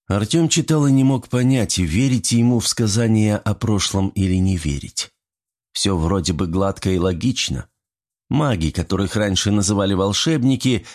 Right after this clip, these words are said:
потянулись к миру, где был источник вечной жизни.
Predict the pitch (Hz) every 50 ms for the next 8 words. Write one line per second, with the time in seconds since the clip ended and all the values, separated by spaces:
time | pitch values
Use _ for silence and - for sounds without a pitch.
0 | - _ 120 120 - 143 139 147 165 175 156 147 120 - - - - 123 139 151
1 | 156 139 135 113 98 95 135 120 104 131 131 127 123 107 - - - 113 110 -
2 | - 117 110 - - 104 107 98 - - 117 113 110 104 95 87 69 64 - -
3 | 67 50 50 -